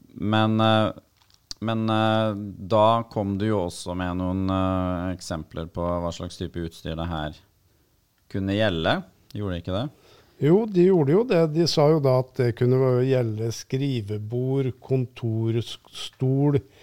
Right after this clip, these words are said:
Speaker 2: skrivebordslampe og headset til telefon med videre.
Speaker 1: Mm.
Speaker 2: Og så kan man jo undre seg på hva som ligger i det med videre.
Speaker 1: Mm. Kanskje sånn der, eh, kopp hvor du setter penner oppi.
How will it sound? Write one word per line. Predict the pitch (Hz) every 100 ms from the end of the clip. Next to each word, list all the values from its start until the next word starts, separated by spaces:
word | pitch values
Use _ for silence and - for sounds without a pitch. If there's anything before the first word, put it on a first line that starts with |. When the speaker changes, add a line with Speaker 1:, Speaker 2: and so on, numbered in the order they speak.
| - - _
Speaker 2:
skrivebordslampe | - - - 143 135 110 104 113 120 120 - 120 117 113 110 - - 143 139 -
og | 135
headset | 98 110 110 - 120 - _ - - _ _ _
til | - 123 117 113
telefon | - 120 127 - 123 143 -
med | 131 117 117 120 123 131
videre. | 139 117 120 180 208 - _ _ -
Speaker 1:
Mm. | 101 76 -
Speaker 2:
Og |
så | 110 -
kan | 123
man | 117 120
jo | 131 143
undre | 113 110 110
seg | 123 120
på | 120 120 117
hva | 107
som | 123 117
ligger | 107 107 110 123
i | 120
det | 117 120 127 -
med | 117 113 110 107 117
videre. | 123 113 101 - 143 202 156 _ _ _ _
Speaker 1:
Mm. | 101 90 78 - _ _ -
Kanskje | 92 90 90
sånn | 90 82
der, | 80 80 82
eh, |
kopp | - - 98 _ -
hvor | 92
du | 87
setter | - 104 - 73
penner | - 82 71 65 67
oppi. | - 98